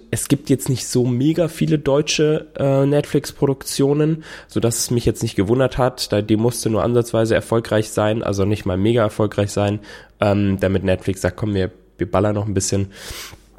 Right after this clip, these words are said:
ein bisschen da rein.“ Wir haben ja auch schon mal darüber geredet in einer Folge, wie Netflix quasi, ähm, national und international verteilte Serien, ähm, macht und auch machen muss, in Anführungsstrichen, oder machen möchte.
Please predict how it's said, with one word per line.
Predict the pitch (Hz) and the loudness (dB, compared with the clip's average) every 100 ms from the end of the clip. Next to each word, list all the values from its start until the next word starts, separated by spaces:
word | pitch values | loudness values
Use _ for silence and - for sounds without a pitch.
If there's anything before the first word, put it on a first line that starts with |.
| - - - - | -20 -20 -18 -16
ein | - | 0
bisschen | 123 - 110 | 0 2 0
da | 98 | 0
rein.“ | 95 120 | 0 0
Wir | 120 | 0
haben | 110 110 | 0 0
ja | |
auch | - | 0
schon | 117 117 | -2 -2
mal | 107 | -2
darüber | 104 107 101 | -2 -2 -2
geredet | 98 101 98 95 | -2 -2 -2 -4
in | 95 | -4
einer | 101 101 | -2 -2
Folge, | - 101 95 95 92 | 0 0 2 2 2
wie | 104 95 - | 0 0 2
Netflix | 98 92 - - - | 0 0 -4 -4 -6
quasi, | - 95 90 95 90 - - | 0 2 2 0 0 -2 -4
ähm, | 98 95 90 90 | -2 0 -2 -2
national | - 107 - 104 98 95 | 0 0 0 2 4 4
und | - | 2
international | 107 110 98 - 95 98 | -2 0 0 0 0 0
verteilte | - - 90 92 92 | -2 -2 -2 0 -4
Serien, | 98 101 101 101 95 92 92 - - - - | 0 2 2 2 0 0 -6 -16 -20 -8 -2
ähm, | 92 90 87 90 - - | 0 2 -2 -4 -10 -8
macht | 95 104 - - | 0 0 0 -4
und | 98 - | -4 -4
auch | - - | -6 -4
machen | 101 - | -4 -2
muss, | 98 123 151 | 0 0 0
in | 139 | 0
Anführungsstrichen, | 120 - 123 - - - 98 | 0 2 -2 -2 -6 -4 -2
oder | 92 | -2
machen | 98 98 | -2 0
möchte. | 107 135 - 151 | 2 2 0 -2